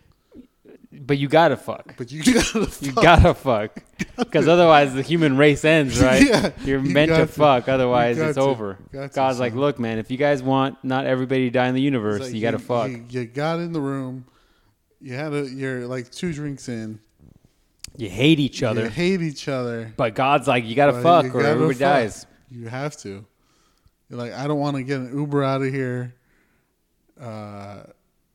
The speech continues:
Speaker 2: she's already taken off her shirt. She's already lit a candle. If she lights a candle, son, it's over. You got to fuck. You have to.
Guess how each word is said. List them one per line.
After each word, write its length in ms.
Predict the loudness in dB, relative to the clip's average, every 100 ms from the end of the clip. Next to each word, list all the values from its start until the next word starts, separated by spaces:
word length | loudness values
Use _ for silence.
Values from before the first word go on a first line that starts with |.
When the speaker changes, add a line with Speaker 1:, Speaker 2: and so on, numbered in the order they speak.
| _ _ _ _
Speaker 2:
she's 300 | -18 -14 -10
already 260 | -6 -6 -8
taken 280 | -12 -12 -10
off 140 | -10
her 100 | -14
shirt. 240 | -16 -16 -14
She's 140 | -8
already 220 | -6 -4
lit 180 | -2 -2
a 40 |
candle. 520 | -4 -6 -6 -8 -12 -18 _ _ _ -20 -20 -20 -12
If 260 | -6 -6
she 160 | -8 -8
lights 260 | -4 -4 -6
a 40 |
candle, 320 | -4 -4 -4
son, 180 | -6 -6
it's 120 | -4
over. 280 | -4 -4 -6
You 180 | -12 -10
got 220 | -8 -8
to 80 | -12
fuck. 340 | -16 -20 -20 _ _
You 80 | -20 _ _ _ _
have 300 | -14 -14
to. 80 | -14